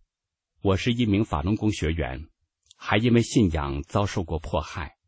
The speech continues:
失去上学的机会，并告诉了他我的家庭状况。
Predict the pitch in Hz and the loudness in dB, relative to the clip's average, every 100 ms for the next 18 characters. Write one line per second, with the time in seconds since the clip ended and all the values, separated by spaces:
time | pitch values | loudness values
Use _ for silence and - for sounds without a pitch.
0 | _ _ _ - - 113 - 98 - 123 | _ _ _ -8 0 0 0 -2 0 0
1 | 85 73 76 73 87 82 - 73 _ _ | 0 -2 -6 -4 -4 -4 -6 -14 _ _
2 | _ _ _ _ _ _ _ _ _ - | _ _ _ _ _ _ _ _ _ 0
3 | 117 110 135 104 - 90 87 - 90 90 | 2 4 4 2 0 -2 -2 -4 -6 -6
4 | _ - 85 76 73 104 101 - 80 - | _ -4 -2 -2 -4 -4 -4 -2 -2 0
5 | 127 - - 73 | 0 -2 -6 -10